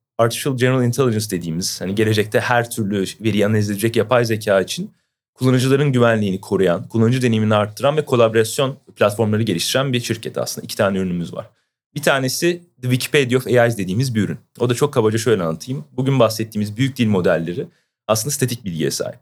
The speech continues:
Ve büyük dil modelleri kendi bilgisini kendisi öğreniyor. Burada büyük bir problem var. Neden? Çünkü yapay zeka gidiyor internetteki bilgiyi alıyor, kendisi işlenme sokuyor ve internete geri veriyor. Sonra bu bilgiyi yeniden alıp yeniden işlediğinde aslında bilgiyi tarih boyunca kolektif olarak yaratmış insan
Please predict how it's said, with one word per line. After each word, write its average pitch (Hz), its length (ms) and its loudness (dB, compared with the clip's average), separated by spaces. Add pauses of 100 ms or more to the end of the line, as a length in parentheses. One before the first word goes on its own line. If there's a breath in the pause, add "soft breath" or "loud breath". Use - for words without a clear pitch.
(200)
Ve 135 160 2
büyük 147 200 -2
dil 151 100 0
modelleri 123 640 2
kendi 131 340 -2
bilgisini 117 360 -2
kendisi 107 420 0
öğreniyor. 71 380 -2 (100)
Burada 143 220 0
büyük 139 140 -2
bir 131 80 -4
problem 95 380 2
var. 65 120 -12 (220)
Neden? 135 280 0 (520)
Çünkü 143 120 2
yapay 143 280 4
zeka 113 300 0
gidiyor 110 240 0
internetteki 113 480 -2
bilgiyi 131 260 0
alıyor, 131 340 0
kendisi 107 360 -2
işlenme 101 300 -2
sokuyor 127 260 -2
ve 120 60 2
internete 117 380 0
geri 113 240 2
veriyor. 71 280 -2
Sonra 139 260 -2
bu 143 80 0
bilgiyi 131 280 0
yeniden 135 240 2
alıp 123 200 0
yeniden 123 220 2
işlediğinde 107 520 0
aslında 113 500 0 (400 soft breath)
bilgiyi 113 360 2
tarih 120 360 2
boyunca 117 240 0
kolektif 110 360 -2
olarak 107 280 4
yaratmış 95 380 -2
insan 143 380 -2